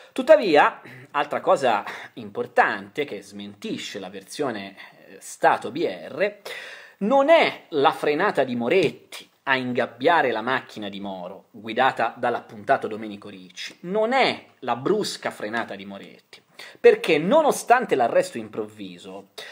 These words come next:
l'auto del presidente, ma veramente basta vedere, è chiaro, avrebbe potuto comunque li-, avrebbe potuto comunque liberarsi sterzando a destra, percorrendo qualche metro sul marciapiede e poi andarsene su via Stresa.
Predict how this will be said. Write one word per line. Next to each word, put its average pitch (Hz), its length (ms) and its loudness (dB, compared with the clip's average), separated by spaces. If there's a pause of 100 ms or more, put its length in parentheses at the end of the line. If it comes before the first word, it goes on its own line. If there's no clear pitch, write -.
(140)
l'auto 180 320 4
del 139 160 4
presidente, 127 840 -4
ma 139 260 -4
veramente 165 500 -4
basta 156 480 -4
vedere, 120 520 -4
è 117 200 -12
chiaro, 107 480 0
avrebbe 202 340 2
potuto 196 380 -4
comunque 143 800 -4
li-, 202 640 -8
avrebbe 180 260 0
potuto 180 220 -4
comunque 170 280 -2
liberarsi 180 880 -2
sterzando 254 640 0
a 262 60 6
destra, 117 580 -8 (640)
percorrendo 185 480 4
qualche 151 260 -2
metro 170 240 -2
sul 131 160 -6
marciapiede 175 800 -2
e 240 100 4
poi 262 220 2
andarsene 175 880 0
su - 180 -6
via 131 160 -2
Stresa. 92 640 -12